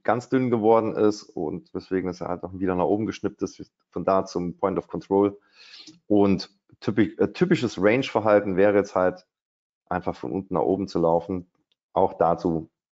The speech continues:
passt die ganze Geschichte, ne? So, jetzt habe ich natürlich den zweiten hier verpasst, aber egal. Einer ist ja noch drin. Den kann man hier natürlich jetzt auch sichern. So, und der Exit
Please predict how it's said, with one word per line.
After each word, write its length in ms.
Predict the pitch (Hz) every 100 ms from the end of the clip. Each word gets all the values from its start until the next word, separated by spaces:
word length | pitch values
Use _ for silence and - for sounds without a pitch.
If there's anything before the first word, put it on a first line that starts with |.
| _
passt 260 | - 85 -
die 60 |
ganze 220 | 78 73 73
Geschichte, 400 | - - - _ -
ne? 200 | 107 117 _ - - - - _ _ _ _ _ _
So, 200 | 62 - -
jetzt 160 | -
habe 100 | -
ich 80 | -
natürlich 260 | - 85 -
den 140 | -
zweiten 320 | - 90 87
hier 120 | 85 87
verpasst, 440 | - 104 98 -
aber 160 | 87 -
egal. 380 | 85 80 80 _ _ _ _ _ _ - - -
Einer 220 | 90 90
ist 120 | -
ja 60 | 82
noch 120 | -
drin. 400 | 117 123 123 120 _ _ _ _ _ _ _ -
Den 100 | 87
kann 140 | 90
man 120 | 87 85
hier 120 | 98
natürlich 320 | 90 98 90
jetzt 240 | 85 -
auch 300 | 80 80 - _ _ _ _ -
sichern. 680 | 87 110 113 101 98 95 - _ _ _ _ _ _ _
So, 180 | - 85
und 200 | - 85
der 120 | -
Exit 420 | 80 - - -